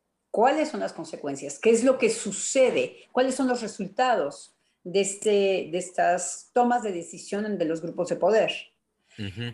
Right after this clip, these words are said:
Speaker 1: Eh,
Speaker 2: Eh, eh, exacto, porque la, porque las tomas de decisión, eh, como son concebidas en este universo, en el universo del, de lo médico, de lo legal, no contemplan lo subjetivo,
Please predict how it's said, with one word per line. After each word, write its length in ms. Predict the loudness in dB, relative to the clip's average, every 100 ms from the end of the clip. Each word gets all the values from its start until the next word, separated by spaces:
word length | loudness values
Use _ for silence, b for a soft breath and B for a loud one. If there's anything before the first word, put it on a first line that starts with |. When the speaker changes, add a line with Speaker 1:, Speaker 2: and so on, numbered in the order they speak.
| -4
Speaker 1:
Eh, 260 | 0 0 0
Speaker 2:
Eh, 520 | 0 -2 -4 -6 -10 _ _ _
eh, 180 | -6 -4
exacto, 500 | -6 -2 -2 0 -2
porque 540 | 0 -4 -2 0 0 0
la, 640 | -2 2 2 2 -2 -6 _
porque 220 | -6 -4
las 260 | -2 -2 -2
tomas 340 | -2 0 0
de 100 | -2
decisión, 840 | -4 -6 -6 -8 -4 -2 -4 -8 _ _ _ _ _ _ _ _ _
eh, 460 | -10 -8 -6 -6 -10 _ _ _ _
como 280 | -4 -2 0
son 220 | -2 -4
concebidas 800 | -2 -2 -2 -4 -2 -2 -2 -4 -6
en 180 | -4
este 240 | -4 -4 -6
universo, 480 | -4 -2 -2 -2 -2
en 80 |
el 120 | -2 -2
universo 520 | -2 -2 -2 -2 -4
del, 300 | -6 -8 -8
de 100 | -6
lo 120 | -4
médico, 480 | -2 -2 -4 -6 -6
de 100 | -4
lo 120 | -4
legal, 460 | -4 2 2 2 -6 _ _ _
no 280 | 0 0 0
contemplan 680 | -2 -2 -2 -4 -2 -2 -2
lo 80 | -4
subjetivo, 760 | -8 -10 -10 -6 -4 -6 -8